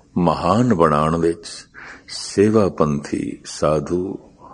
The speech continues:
ਭਾਈ ਸਾਹਿਬ, ਭਾਈ ਸੇਵਾ ਰਾਮ ਜੀ ਦਾ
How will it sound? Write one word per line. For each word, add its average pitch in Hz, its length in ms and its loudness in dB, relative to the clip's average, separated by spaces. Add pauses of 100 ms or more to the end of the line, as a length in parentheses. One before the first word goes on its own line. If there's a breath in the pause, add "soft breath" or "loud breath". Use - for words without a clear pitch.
(460 loud breath)
ਭਾਈ 101 260 2
ਸਾਹਿਬ, - 560 -6 (480)
ਭਾਈ 82 240 0
ਸੇਵਾ 113 520 4
ਰਾਮ 71 300 0
ਜੀ 69 140 0
ਦਾ - 380 -8